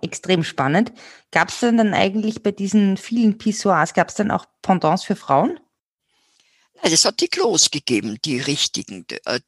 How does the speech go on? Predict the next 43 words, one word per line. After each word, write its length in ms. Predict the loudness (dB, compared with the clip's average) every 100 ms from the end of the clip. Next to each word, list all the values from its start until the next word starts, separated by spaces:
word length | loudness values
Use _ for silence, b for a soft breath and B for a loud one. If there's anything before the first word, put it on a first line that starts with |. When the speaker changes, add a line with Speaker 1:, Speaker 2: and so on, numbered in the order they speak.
| -4
Speaker 2:
die, 420 | -2 -2 -4 -6 B B B B
äh, 320 | 2 4 4 2
äh, 340 | -4 -8 -8 -10 -20 -20 -10 -6
zum 160 | 0
Beispiel 400 | 2 2 0 -4 -2
beim 160 | 0 0
Stubentor 760 | 0 -2 -8 -8 -6 -4 -4 -8 -14 _ _ -8
st-, 100 | -8 -8
ist 160 | -6 -4
ja 80 |
nur 120 | -4 0
eine 80 | 2
Speaker 1:
Ja, 60 |
das 180 | 2 0
Speaker 2:
richtige 240 | -2 2 2
Speaker 1:
kenn 80 | 2
ich. 60 |
Speaker 2:
Kloanlage. 640 | 0 -2 -6 -8 -8 -10 -12 -6
Speaker 1:
Ja, 140 | -2
genau, 240 | 2 2 2
das 140 | 0
kenn 160 | -2 -2
ich. 120 | -4 _
Speaker 2:
Und 200 | -4 -2 -2
das 400 | -2 0 0 0
war 140 | 0
für 160 | 0 0
Damen 440 | 0 0 -2 -8
und 160 | -8 -6
Herren, 400 | -4 -4 -6 -4
es 200 | 0 0
war 260 | 2 2 0
auch, 200 | -4 -4
glaub 220 | -4 -4
ich, 100 | -6
sogar 340 | -6 -4 -2 0
zwei 280 | 0 -2 -2
Klassen, 520 | -4 0 0 0 -4
wenn 100 | -12
mich 100 | -14
nicht 180 | -12 -12
alles 320 | -10 -4 -4
täuscht. 360 | -4 -6 -6